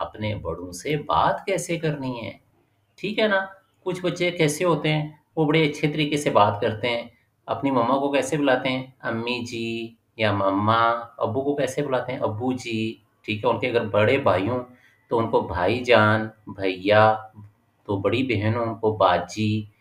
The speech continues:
आपी, ठीक है। तो आपने भी ना इसी तरह बात करनी है। कैसे? "आपी, आप क्या कर रही हैं? आपी,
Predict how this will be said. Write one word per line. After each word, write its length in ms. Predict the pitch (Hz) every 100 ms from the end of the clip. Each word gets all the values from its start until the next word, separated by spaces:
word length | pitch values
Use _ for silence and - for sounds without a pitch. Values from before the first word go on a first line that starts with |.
| _ _ _
आपी, 760 | 107 98 98 - 117 113 110 _ _ _
ठीक 220 | - 117
है। 300 | 233 - - _ _ -
तो 160 | -
आपने 300 | 147 180 214
भी 100 | 190
ना 220 | 214 233 -
इसी 260 | 165 - 220
तरह 200 | - 156
बात 300 | 101 90 -
करनी 340 | 95 87 87
है। 60 | 87
कैसे? 680 | - 113 110 147 170 - - _ _ -
"आपी, 720 | - - - 123 139 175 - - _
आप 260 | 131 120 117
क्या 220 | 143 143
कर 240 | 156 156 139
रही 340 | 135 135 131
हैं? 380 | 127 127 127 - _ _ _ _ -
आपी, 640 | 110 107 135 147 185 196